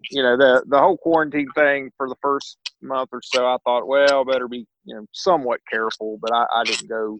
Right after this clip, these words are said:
wild on it. But now, now it's just wide open, kinda like the rest of the United States. You, you know, you can't get coronavirus from Home Depot, Lowe's, Walmart, Kroger, <laughs> um, protesting,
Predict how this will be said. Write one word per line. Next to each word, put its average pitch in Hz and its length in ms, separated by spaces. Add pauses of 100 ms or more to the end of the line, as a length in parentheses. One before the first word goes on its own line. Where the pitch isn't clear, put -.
wild 110 380
on 110 240
it. 113 60 (100)
But - 140
now, 143 460 (920)
now 127 320
it's - 120
just 110 260
wide 104 240
open, 107 360
kinda 156 180
like 147 180
the 131 80
rest 131 200
of 123 120
the 117 80
United 117 220
States. 113 480
You, 143 180
you 135 160
know, 160 220
you 131 160 (100)
can't 165 240
get 180 140 (120)
coronavirus 123 840 (200)
from 113 440
Home 147 200
Depot, 147 440
Lowe's, 131 580
Walmart, 135 460 (180)
Kroger, 123 400 (560)
<laughs> - 460
um, 117 480 (560)
protesting, 135 1040